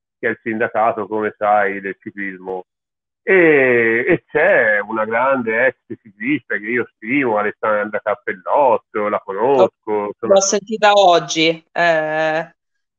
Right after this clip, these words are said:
Speaker 2: lei ha tutta la mia stima e il mio rispetto, ce lo siamo
Speaker 1: Eh.
Speaker 2: ridetto. Ogni volta che ci sentiamo ce lo diciamo perché c'è veramente tanta, ta-, tanta stima e rispetto reciproco.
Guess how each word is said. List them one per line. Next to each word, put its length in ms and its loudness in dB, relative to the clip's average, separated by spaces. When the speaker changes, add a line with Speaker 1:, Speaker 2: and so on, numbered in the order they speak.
Speaker 2:
lei 280 4
ha 80 4
tutta 280 -4
la 100 4
mia 160 0
stima 480 -6
e 40 0
il 40 -4
mio 100 -4
rispetto, 540 -2
ce 120 -8
lo 40 -4
siamo 280 -2
Speaker 1:
Eh. 40 0
Speaker 2:
ridetto. 480 0
Ogni 240 0
volta 220 0
che 60 -2
ci 100 -4
sentiamo 440 0
ce 140 -4
lo 60 -2
diciamo 580 0
perché 720 0
c'è 140 -10
veramente 500 -2
tanta, 1120 0
ta-, 220 -6
tanta 400 -2
stima 800 -2
e 100 0
rispetto 420 -8
reciproco. 720 -8